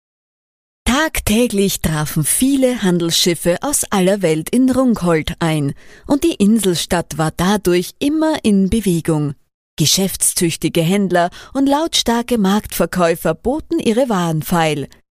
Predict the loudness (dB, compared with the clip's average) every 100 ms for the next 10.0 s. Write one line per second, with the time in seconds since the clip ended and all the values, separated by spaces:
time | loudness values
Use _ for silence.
0 | _ _ -4 0 0 2 0 0 0 0
1 | 0 2 2 2 2 2 2 0 -2 -2
2 | 0 2 2 2 0 -2 -2 0 0 0
3 | 0 2 2 0 0 2 2 0 -8 -18
4 | -8 -2 0 2 0 -2 0 0 0 -2
5 | 0 0 2 2 0 -4 -14 -20 -8 -2
6 | 0 0 0 0 0 0 0 0 0 -2
7 | -2 0 0 0 -2 0 -2 0 0 0
8 | -2 -2 0 0 0 -4 -6 -6 -2 0
9 | 2 0 0 -2 -2 -2 0 0 0